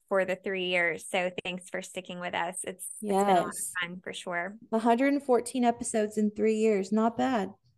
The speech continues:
Speaker 1: Rachel, I've gotta ask you, are you going into hiding this week like you do when The Crown comes out? Are you, are we not gonna hear from you until you're done watching? <laughs>
Speaker 2: Well, I have made, okay, first of all, so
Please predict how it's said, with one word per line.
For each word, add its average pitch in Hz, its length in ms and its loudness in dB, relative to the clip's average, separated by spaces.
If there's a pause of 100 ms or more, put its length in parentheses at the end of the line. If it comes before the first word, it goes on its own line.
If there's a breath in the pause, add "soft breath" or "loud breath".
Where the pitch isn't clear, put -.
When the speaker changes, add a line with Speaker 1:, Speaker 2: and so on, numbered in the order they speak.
(840)
Speaker 1:
Rachel, 294 240 10
I've 311 120 10
gotta 403 220 10
ask - 320 4
you, 254 360 10 (120)
are 247 140 10
you 285 600 4 (200)
going 269 340 4
into 285 200 2
hiding 254 440 -2
this 277 240 -6
week 277 200 -4
like 240 200 0
you 247 100 2
do 226 200 8
when 233 120 8
The 233 80 6
Crown 226 400 2
comes 247 300 0
out? 285 240 8
Are 240 80 4
you, 220 320 0
are 220 100 0
we 233 120 4
not 233 140 2
gonna 262 140 2
hear 247 140 4
from 269 140 -2 (100)
you 277 80 10
until 277 200 4
you're 247 120 4
done 233 180 2
watching? 320 440 4 (120)
<laughs> - 120 -20
Speaker 2:
Well, 320 180 8
I 311 160 10
have 403 240 8
made, 294 460 6
okay, 269 180 6
first 311 360 0
of 247 60 4
all, 226 240 6
so 233 280 0